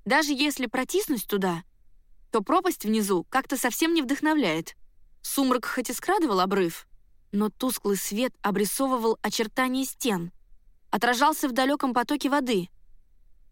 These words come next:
А впереди четко, будто нарисованный, нависал силуэт гор.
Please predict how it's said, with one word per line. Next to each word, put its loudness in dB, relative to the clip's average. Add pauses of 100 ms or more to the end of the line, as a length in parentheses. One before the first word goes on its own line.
(180)
А 0
впереди 0
четко, -4 (380)
будто 0
нарисованный, 2
нависал 0
силуэт 0
гор. -2